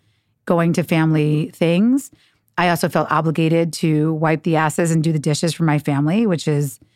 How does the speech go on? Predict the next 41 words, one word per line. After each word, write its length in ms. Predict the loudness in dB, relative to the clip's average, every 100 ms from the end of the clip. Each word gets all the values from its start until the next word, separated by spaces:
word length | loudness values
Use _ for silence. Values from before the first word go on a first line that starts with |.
| _ _ _ _
a 80 | -2
lot 240 | 0 2 2
of 60 |
the 60 | 2
metaphor 440 | 2 0 0 -2
for 140 | -2 -4
Fair 240 | 0 -2
Play. 420 | -2 -4 -2 -4 -8 _ _ -4
And 140 | 0
so 100 | 2
I 120 | 0
do 260 | 0 0 0
think 460 | 0 0 0 -2 _ _ _ _ -10
part 260 | -4 0 0
of 60 | 0
the 100 | -2
exercise 800 | -4 -2 -2 0 0 0 -2 -2
and 200 | -2 0
what 200 | 0 -2 _ _ _ _ -4
Zach 240 | -2 0
and 100 | 0
I 120 | 0 0
went 300 | 0 0 0
through 240 | 0 0
was 140 | 0 0
not 200 | 0 -2
just 160 | -4
looking 220 | -4 -2 -4
at 80 | -2
those 180 | -6
top 340 | -4 -4 -4 -2
values. 460 | -2 0 -4 -6
It 80 | -4
was 160 | -4 -2
looking 320 | -2 0 0
at 320 | -2 -4 -12 -20 _ _ -4
the 100 | -2
ones 400 | 0 0 -2 -4
at 100 | -4
the 60 |
bottom, 600 | -2 0 0 -2 -6 -14